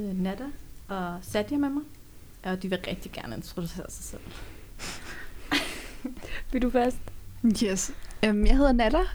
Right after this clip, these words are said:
Speaker 3: Øh, jeg er enogtyve år, øhm, og dagligt så går jeg på rug og læser humanistisk bachelor.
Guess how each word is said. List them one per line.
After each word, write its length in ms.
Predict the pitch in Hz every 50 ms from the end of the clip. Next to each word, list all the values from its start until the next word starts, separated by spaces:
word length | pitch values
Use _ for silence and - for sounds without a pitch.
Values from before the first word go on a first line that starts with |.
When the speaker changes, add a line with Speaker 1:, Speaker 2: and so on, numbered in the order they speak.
| - -
Speaker 3:
Øh, 200 | 254 233 220 214
jeg 100 | 220 208
er 40 | 202
enogtyve 600 | - 220 220 226 - - - 240 214 208 - -
år, 300 | 302 330 339 320 - - - -
øhm, 320 | 226 226 214 214 - - -
og 300 | - 190 196 - - -
dagligt 300 | 196 185 180 214 240 -
så 100 | - 240
går 100 | - 208
jeg 120 | 202 190 -
på 120 | - 208
rug 260 | 190 - 214 202 - -
og 80 | 247 233
læser 240 | 208 214 214 233
humanistisk 500 | 214 220 220 214 226 226 - 277 233 -
bachelor. 440 | - 233 247 - - 359 359 359 -